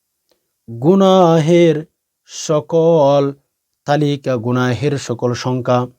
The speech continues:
আল্লাহ পাক ক্ষমা করে দিবেন, যদি গুনাহ করার পরে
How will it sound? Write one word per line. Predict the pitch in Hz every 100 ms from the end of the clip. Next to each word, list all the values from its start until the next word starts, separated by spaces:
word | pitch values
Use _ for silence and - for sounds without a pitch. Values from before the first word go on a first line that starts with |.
| _ _ _ _ _ -
আল্লাহ | 113 113
পাক | 110 127
ক্ষমা | 123 - 117 120 143 151 147
করে | 147 127
দিবেন, | 127 123 127 123 123 _ _ 127
যদি | 123 139 147 151 139 _ -
গুনাহ | 151 202 190 180
করার | 170 170 156
পরে | 147 151 151